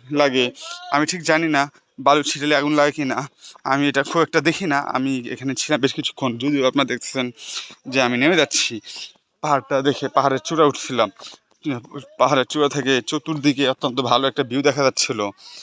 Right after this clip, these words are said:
তো সব মিলিয়ে মনোরম একটা পরিবেশ। আর আমি এক সাইডে উঠছিলাম, ওই সাইডটা অত্যন্ত ভয়ঙ্কর ছিল, আর নামার সাইডটা আমার মনে হয় কিছুটা একটু সুবিধাজনক,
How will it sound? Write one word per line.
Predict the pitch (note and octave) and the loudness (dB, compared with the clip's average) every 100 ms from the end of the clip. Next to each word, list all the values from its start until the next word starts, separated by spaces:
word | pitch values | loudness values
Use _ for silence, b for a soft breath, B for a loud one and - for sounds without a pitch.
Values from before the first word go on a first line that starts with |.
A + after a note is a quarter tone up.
| B | B
তো | G3 | -2
সব | A3 G3 | 0 0
মিলিয়ে | F3+ F3+ | 0 2
মনোরম | E3 D#3 C#3+ | 4 4 4
একটা | C#3+ C3 | 2 -2
পরিবেশ। | B2 C3+ B2+ A2 B2 - B B B _ - _ _ - | 0 2 2 2 0 0 B B B _ -20 _ _ -2
আর | A#2 A2+ A2 G#2 B B _ _ _ _ | 4 4 4 -2 B B _ _ _ _
আমি | - D3+ D#3 | -2 2 2
এক | D3 - | 2 0
সাইডে | E3 D3+ | 0 2
উঠছিলাম, | E3+ - D#3+ E3+ G3 | 0 2 0 0 0
ওই | F3 | -2
সাইডটা | E3+ D3+ E3 | 0 2 2
অত্যন্ত | D3+ E3 F3 | 2 2 0
ভয়ঙ্কর | C#3+ C3 D3 D#3+ | 0 0 0 0
ছিল, | - C3+ A#2 - B B B | 0 2 0 -2 B B B
আর | B2+ | 0
নামার | C3+ E3 | 4 4
সাইডটা | - D#3 - D#3+ | 4 0 2 4
আমার | E3 | 6
মনে | E3 D#3+ | 4 4
হয় | F#3+ | 2
কিছুটা | G3+ G#3+ G3+ A3+ - - | 2 -2 2 2 2 -4
একটু | D#3 G3 | -8 -8
সুবিধাজনক, | - F3+ D#3 C#3 C3+ B2 | -6 -4 2 2 2 0